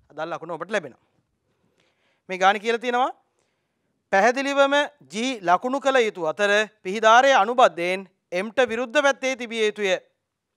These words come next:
ලී කුට්ටිය ඇඳ නොමැති වුවද මෙම සටහන ලකුණු දෙන්න. මේ ආධාරකයේ මේ ලී කුට්ටිය දීලා නැත්-, ඇඳ නැත්තත් මේක ලකුණු දෙන්න කියලා කියලා තියෙනවා. ඒක බොහොම සහනදායි ලකුණු ක්‍රමයක්. එහෙම හැමතිස්සෙම මෙහෙම හම්බෙයි කියලා හිතන්න බෑ. ඉතින්,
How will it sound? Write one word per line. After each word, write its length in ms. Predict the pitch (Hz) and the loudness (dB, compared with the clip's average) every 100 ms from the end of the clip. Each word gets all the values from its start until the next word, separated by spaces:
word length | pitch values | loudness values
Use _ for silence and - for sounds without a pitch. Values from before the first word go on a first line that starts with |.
| _ _ _ - | _ _ _ -6
ලී 160 | 190 | -6
කුට්ටිය 320 | 208 220 233 220 | -4 -6 -2 -4
ඇඳ 220 | 170 180 | -4 -8
නොමැති 340 | 208 226 254 | -4 -4 -4
වුවද 200 | 196 165 180 190 _ | -6 -4 -4 -6 _
මෙම 160 | 170 175 | -16 -12
සටහන 260 | 196 190 | -8 -4
ලකුණු 220 | 185 180 | -4 -6
දෙන්න. 160 | 160 147 | -10 -12
මේ 200 | 156 160 _ _ _ _ - | -14 -18 _ _ _ _ -8
ආධාරකයේ 540 | 165 185 185 180 185 | -4 -2 -2 -4 -12
මේ 120 | 180 | -12
ලී 160 | 180 190 | -10 -12
කුට්ටිය 380 | 202 185 220 208 185 | -12 -14 -8 -6 -8
දීලා 240 | 170 180 180 | -10 -10 -8
නැත්-, 200 | 170 _ _ | -8 _ _
ඇඳ 220 | 156 175 | -14 -8
නැත්තත් 480 | 180 165 156 285 - _ _ _ - | -6 -6 -2 -2 -2 _ _ _ -14
මේක 120 | 190 | -8
ලකුණු 280 | 190 180 180 | -6 -8 -10
දෙන්න 160 | 180 | -12
කියලා 160 | 170 165 | -10 -8
කියලා 200 | 220 233 | -4 -4
තියෙනවා. 300 | 208 165 180 | -4 -8 -8
ඒක 120 | 175 | -8
බොහොම 220 | 160 156 | -10 -12
සහනදායි 640 | 156 160 175 185 180 175 175 135 _ | -12 -10 -8 -4 -2 -2 -8 -18 _
ලකුණු 300 | 165 156 175 | -16 -14 -12
ක්‍රමයක්. 380 | 170 165 160 160 | -10 -10 -10 -12
එහෙම 200 | 170 160 | -12 -12
හැමතිස්සෙම 460 | 196 254 156 160 - | -14 -16 -18 -20 -20
මෙහෙම 140 | 160 | -14
හම්බෙයි 260 | 165 160 165 | -14 -12 -12
කියලා 140 | 160 | -12
හිතන්න 220 | 147 160 151 | -12 -14 -10
බෑ. 240 | 180 190 - _ _ _ _ | -8 -8 -10 _ _ _ _
ඉතින්, 180 | 175 226 | -14 -14